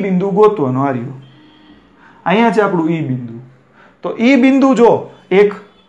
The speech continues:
એ ઈ માં છે, બી ઈ માં છે, ડી ઈ માં છે અને એફ ઈ માં પણ છે.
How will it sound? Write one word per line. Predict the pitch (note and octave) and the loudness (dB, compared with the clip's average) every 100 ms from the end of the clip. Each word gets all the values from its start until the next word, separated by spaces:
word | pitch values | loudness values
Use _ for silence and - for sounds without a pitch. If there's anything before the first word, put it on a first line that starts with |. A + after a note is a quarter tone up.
| _ F3+ | _ 0
એ | F#3+ G#3 G#3+ G#3 | 4 4 2 -2
ઈ | |
માં | G#3 G#3+ G#3+ | 0 0 0
છે, | A3 G#3+ G#3+ - _ _ _ _ _ _ _ _ _ _ _ _ - | -2 -4 -4 -14 _ _ _ _ _ _ _ _ _ _ _ _ -8
બી | D#3 G#3 A#3+ | 0 2 2
ઈ | - G#3 G#3 | 0 -4 -2
માં | G#3 G#3 G#3 | -2 -2 -4
છે, | G3+ G3+ F#3+ - - _ _ _ _ _ _ - | -6 -8 -10 -12 -20 _ _ _ _ _ _ -8
ડી | D#3+ A#3 B3 | 2 4 4
ઈ | B3 A3+ A3+ | 2 -2 -2
માં | G#3+ G#3+ G#3+ G#3 | -2 0 -2 -2
છે | G3+ F#3 F#3 - _ _ _ _ _ | -6 -8 -10 -18 _ _ _ _ _
અને | D#3+ E3 | -4 -4
એફ | F#3 - B3+ C#4 C#4 | -4 0 2 4 0
ઈ | C4+ B3+ B3+ | -2 2 2
માં | B3+ C4 B3+ | 2 0 -2
પણ | B3 A#3 G3 | -4 -4 -4
છે. | C3+ - A#2+ | -8 -12 -14